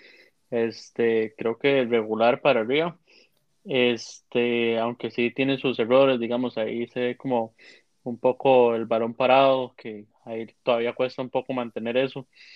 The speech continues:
Este, que, que eso nos puede costar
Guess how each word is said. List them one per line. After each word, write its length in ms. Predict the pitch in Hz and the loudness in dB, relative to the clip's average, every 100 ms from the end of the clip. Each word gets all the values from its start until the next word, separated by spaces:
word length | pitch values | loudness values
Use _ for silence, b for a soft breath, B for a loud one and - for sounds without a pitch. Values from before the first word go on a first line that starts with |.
| b b b _ _ _ | b b b _ _ _
Este, 680 | 127 117 107 - 117 110 - | -4 -4 -6 -10 -6 -6 -8
que, 640 | - 113 113 113 110 107 104 107 _ _ | -14 -10 -8 -6 -8 -10 -12 -16 _ _
que 120 | - | -2
eso 140 | 120 131 | 2 2
nos 140 | 123 | 0
puede 220 | - 131 | 2 2
costar 640 | - 120 - 123 127 110 | 2 -8 0 2 2 0